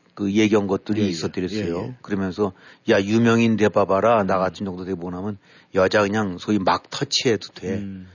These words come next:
Speaker 1: 라고 하면서 제가 터치라는 표현을 썼지만 그보다 훨씬 더 심한
Speaker 2: 예,
Speaker 1: 표현으로
Speaker 2: 예.
Speaker 1: 해서,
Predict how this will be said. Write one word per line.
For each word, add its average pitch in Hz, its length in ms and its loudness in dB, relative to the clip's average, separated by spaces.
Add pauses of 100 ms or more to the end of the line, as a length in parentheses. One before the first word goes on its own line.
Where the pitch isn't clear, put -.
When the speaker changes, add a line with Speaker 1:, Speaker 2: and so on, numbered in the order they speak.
(160)
Speaker 1:
라고 107 240 4
하면서 110 360 2 (340)
제가 117 160 4
터치라는 - 500 0
표현을 123 260 2
썼지만 110 340 0
그보다 104 200 -2
훨씬 - 360 -8
더 127 100 2
심한 113 400 0
Speaker 2:
예, 104 100 -2
Speaker 1:
표현으로 98 320 0
Speaker 2:
예. 98 60 0
Speaker 1:
해서, 143 300 -2